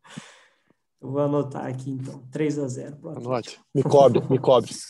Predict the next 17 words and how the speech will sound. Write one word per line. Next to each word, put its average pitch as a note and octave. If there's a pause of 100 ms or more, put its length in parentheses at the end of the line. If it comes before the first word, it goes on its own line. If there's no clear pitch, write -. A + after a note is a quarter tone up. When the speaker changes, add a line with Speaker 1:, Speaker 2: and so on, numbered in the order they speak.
(580)
Speaker 1:
<laughs> -
Speaker 2:
Fechado, E3
então. E3
Muito F3+
obrigado, E3+
Thiago, E3+
pela, D#3+
pela D#3+
participação, D#3
pelos D#3
comentários D3
e -
pelos D3+
pitacos D#3
aqui C#3+
do C3+
Furacão. C#3+